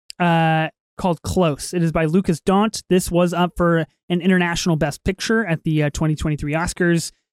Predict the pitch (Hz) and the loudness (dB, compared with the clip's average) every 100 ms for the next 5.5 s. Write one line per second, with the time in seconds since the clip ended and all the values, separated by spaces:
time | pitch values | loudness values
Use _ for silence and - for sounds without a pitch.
0 | _ _ 190 190 180 - 254 269 - 190 | _ _ 0 2 2 0 0 0 -2 0
1 | 214 214 226 202 185 196 175 - 214 214 | 0 2 0 0 -2 0 0 2 4 4
2 | - 190 180 196 180 165 147 156 170 165 | 4 -2 0 2 2 2 0 0 2 4
3 | 151 - 160 180 190 185 151 147 165 175 | 2 -2 -2 2 2 2 -2 0 0 2
4 | 165 - 208 240 247 202 180 - 160 143 | 0 0 -2 0 0 0 -2 -2 -6 -4
5 | 180 185 - 147 135 | -2 -2 -2 -4 -6